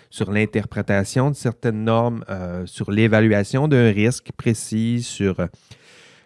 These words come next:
la pertinence de, d'une,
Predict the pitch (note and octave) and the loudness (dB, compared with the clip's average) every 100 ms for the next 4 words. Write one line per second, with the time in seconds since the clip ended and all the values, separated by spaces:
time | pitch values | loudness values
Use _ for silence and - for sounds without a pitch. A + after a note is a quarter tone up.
0 | _ G2+ - B2+ - - A#2+ A#2+ A#2 A#2 | _ -4 0 -2 -2 -4 0 0 -2 -6
1 | B2 - A2 G2 F#2+ F#2 F#2 F#2 F2+ F#2 | -8 -10 -8 -2 0 0 -2 -2 -4 -6
2 | F2 F2 E2+ E2 | -6 -8 -6 -8